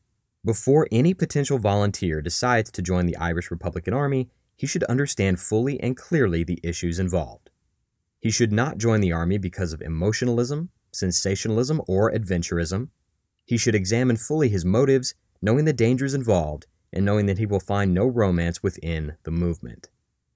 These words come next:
Volunteers are expected to wage a military war of liberation against a numerically superior force.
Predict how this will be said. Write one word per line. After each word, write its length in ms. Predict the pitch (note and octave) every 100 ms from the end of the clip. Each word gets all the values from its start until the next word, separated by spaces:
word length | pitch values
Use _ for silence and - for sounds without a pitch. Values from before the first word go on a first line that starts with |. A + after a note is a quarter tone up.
| -
Volunteers 800 | F2 A2+ E3+ G3 C3 A#2+ A#2 -
are 140 | G2
expected 580 | F2+ - - F#2 F2+ F2
to 80 | E2+
wage 320 | E2 E2 D#2+
a 140 | E2+
military 580 | E2 E2+ A#2+ B2 A#2+ A#2+
war 280 | F#2+ F#2+ F2+
of 100 | D#2+
liberation 720 | F2 A#2+ C3 G#2+ F2+ F#2 F2
against 340 | D#2+ E2+ E2 E2+
a 60 |
numerically 560 | E2 E2 E2+ F#2 - F#2+
superior 540 | - - E2 D#2 D#2+
force. 600 | - - A#2 - - -